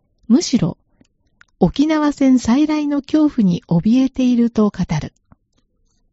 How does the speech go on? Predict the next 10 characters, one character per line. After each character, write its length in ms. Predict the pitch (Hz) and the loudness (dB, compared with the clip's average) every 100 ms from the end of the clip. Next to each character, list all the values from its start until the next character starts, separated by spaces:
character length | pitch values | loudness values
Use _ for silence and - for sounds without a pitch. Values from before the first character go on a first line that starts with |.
| _ _ _ _ | _ _ _ _
沖 260 | 208 196 269 | 0 2 2
縄 320 | 277 262 254 | 2 4 2
を 60 | 247 | 0
含 240 | - 254 | 0 2
む 120 | 202 | 4
南 260 | 180 202 294 | 4 4 2
西 180 | 285 269 | 0 0
諸 180 | 277 | 0
島 200 | 262 196 | 0 0
で 240 | 170 160 | 2 -2